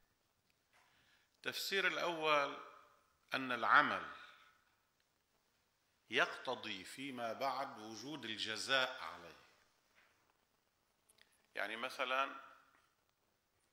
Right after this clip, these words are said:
أنا وقت اللي بيجي بدفع، ب-، ب-، بروح على محل معين، بطلب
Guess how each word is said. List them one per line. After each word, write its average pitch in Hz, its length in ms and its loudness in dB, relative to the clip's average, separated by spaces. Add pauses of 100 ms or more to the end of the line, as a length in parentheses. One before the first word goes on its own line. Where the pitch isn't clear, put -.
(160)
أنا 135 180 2
وقت 123 300 -4
اللي 113 140 -4
بيجي 113 280 -8
بدفع، 127 400 -4
ب-، - 160 -14
ب-، 120 360 -8
بروح 123 360 -8
على 120 240 0
محل 123 480 0
معين، 92 520 -6 (1300)
بطلب 143 600 -8